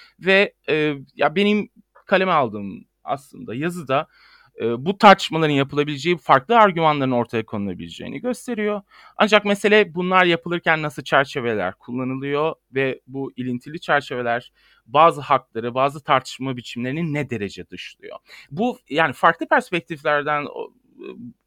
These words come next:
bu konuyu incelediğimizde bu yapılabilir. Ama ben kişisel olarak tabii ki de, e, makalede de bundan, e, bahs-, makalede de bahsettiğim bir şey bu. Hak temelli perspektifin de kendi içinde değerli bir şey olduğundan bahsediyorum. Ve burada sorunuzu aslında, e, biraz uzun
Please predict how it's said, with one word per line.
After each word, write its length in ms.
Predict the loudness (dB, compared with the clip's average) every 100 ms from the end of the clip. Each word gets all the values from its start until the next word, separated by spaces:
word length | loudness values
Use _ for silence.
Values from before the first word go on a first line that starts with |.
| _ _ _ _ _
bu 160 | -14 -10
konuyu 240 | -6 -4
incelediğimizde 1040 | -4 -2 -4 -4 -2 0 -2 -4 -2 -2 -2
bu 120 | -4
yapılabilir. 540 | -2 -2 -4 -6 -4
Ama 240 | -2 -2 4
ben 180 | 4 4
kişisel 320 | -2 -4 0
olarak 340 | 4 4 2
tabii 200 | -2 -6
ki 140 | -8 -8
de, 180 | -8 -8 _ -14
e, 60 |
makalede 520 | -8 -6 -2 -2 -2 -8
de 140 | -8
bundan, 340 | -8 -8 -10 -10
e, 60 | -8
bahs-, 500 | -8 -6 -6 -6 _ _
makalede 380 | -8 0 0 0
de 80 | -4
bahsettiğim 560 | -6 -10 -14 -16 -20
bir 60 | -18
şey 240 | -16 -14
bu. 120 | -16 -20 -20 -20 4
Hak 260 | 6 6
temelli 340 | 4 4 4 4
perspektifin 640 | 4 4 -4 -8 -8 -4
de 100 | -2
kendi 280 | 0 -2 -2
içinde 360 | -8 -8 -6
değerli 440 | 0 2 2 -2 -6 _ _ -14
bir 100 | -8
şey 180 | -2
olduğundan 540 | 0 0 -4 -6 -4 -4
bahsediyorum. 640 | -6 -8 -14 -8 -6 -4
Ve 180 | -4 -4
burada 260 | -4 -2 -4
sorunuzu 500 | -2 -4 -2 0 2
aslında, 640 | 2 0 -4 -2 -2 -2
e, 160 | -8 -8
biraz 260 | -8 -8
uzun 340 | -12 -12 -10